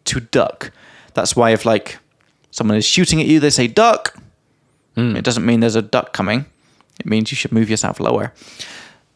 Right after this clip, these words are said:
Speaker 1: But you, they never hi-, actually hit you, you know.
Speaker 2: Mm.
Speaker 1: But this time it fucking did.
Speaker 2: Okay.
Speaker 1: I was just walking down. I was actually, um,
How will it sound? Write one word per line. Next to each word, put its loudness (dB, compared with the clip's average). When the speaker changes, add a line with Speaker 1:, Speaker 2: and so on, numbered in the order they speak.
Speaker 1:
But -4
you, -4
they 0
never 0
hi-, 0
actually -4
hit -2
you, -12
you -6
know. -6
Speaker 2:
Mm. -4
Speaker 1:
But -2
this 0
time 0
it -4
fucking -4
did. 0
Speaker 2:
Okay. 0
Speaker 1:
I 2
was 4
just 0
walking 2
down. 0
I 2
was 2
actually, 0
um, 0